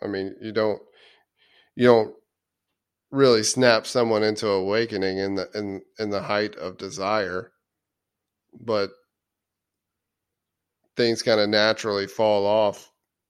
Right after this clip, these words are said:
outside of desire and awakening and realizations. And then, but I think you're describing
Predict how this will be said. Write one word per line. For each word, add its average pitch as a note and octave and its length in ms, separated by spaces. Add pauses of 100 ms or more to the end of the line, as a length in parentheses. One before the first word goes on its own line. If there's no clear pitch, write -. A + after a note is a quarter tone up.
(1900)
outside G#2 480
of F#2+ 100
desire G2 600
and F#2+ 160
awakening G2+ 680
and F#2 140
realizations. G2 960
And F#2+ 180
then, F#2+ 320 (1040)
but A2 220
I G#2+ 100
think A2 280 (680)
you're B2 200
describing G#2 720